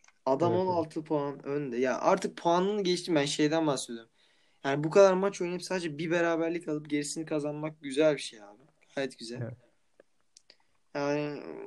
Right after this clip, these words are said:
Speaker 1: ne kadar daha sürecek merak ediyorum. Sezon sonuna kadar bunu götürebilirler mi acaba?
Speaker 2: Valla şu son
Speaker 1: Hmm.
Speaker 2: beş, pardon, ilerideki beş haftayı da alırlar da bakalım Manchester City maçı ne olacak?
Speaker 1: Ha, evet.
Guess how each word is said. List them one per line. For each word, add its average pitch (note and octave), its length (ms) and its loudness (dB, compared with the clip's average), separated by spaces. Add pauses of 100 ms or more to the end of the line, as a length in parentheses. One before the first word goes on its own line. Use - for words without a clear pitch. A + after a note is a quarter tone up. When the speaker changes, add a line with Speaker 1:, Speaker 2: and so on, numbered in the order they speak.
(500)
Speaker 1:
ne F3 120 -8
kadar E3 360 8
daha C#3+ 140 6
sürecek C#3 540 -4
merak D3 420 -6
ediyorum. C3 440 -4
Sezon C3+ 320 0
sonuna C3+ 300 -4
kadar C3 260 -2
bunu B2 160 -6
götürebilirler C3+ 680 -2
mi A2+ 120 -14
acaba? G#2 280 -20 (520)
Speaker 2:
Valla C#3 160 -4
şu C3+ 180 -10 (100)
son A#2+ 120 0
Speaker 1:
Hmm. B2+ 100 -4
Speaker 2:
beş, D3+ 140 -4 (400)
pardon, A#2+ 240 -2
ilerideki B2+ 380 -4
beş C#3 180 0
haftayı C3 280 -4
da C3 60 -4
alırlar D3 360 -4
da D#3+ 60 0
bakalım C#3+ 240 -4
Manchester B2 340 -6
City - 200 -14
maçı B2 240 -6
ne A2 40 -6
olacak? - 380 -14 (420)
Speaker 1:
Ha, C3+ 240 0
evet. B2 240 0